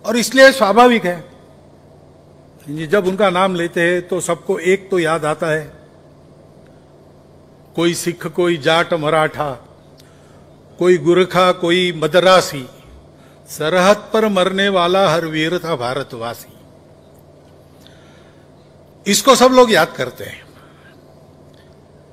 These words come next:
और आज अपने व्याख्यान का विषय भी है, सरहद पर मरने वाला हर वीर है भारतवासी।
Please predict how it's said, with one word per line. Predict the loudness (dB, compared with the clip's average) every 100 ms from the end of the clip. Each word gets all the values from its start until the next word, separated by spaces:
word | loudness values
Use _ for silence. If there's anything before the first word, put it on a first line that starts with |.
| -20 -20 -20 -20 -20 -20 -16 0
और | 4 6
आज | 6 4
अपने | 2 0
व्याख्यान | 0 0 0 2
का | 2
विषय | 0 0 -2
भी | 2
है, | 2 2 0
सरहद | -2 0 0
पर | 0 -2
मरने | -2 -4 -2
वाला | 0 2 4 2
हर | 0
वीर | 0 0 2
है | 2 2
भारतवासी। | 0 -2 -6 -8 -8 -14 -20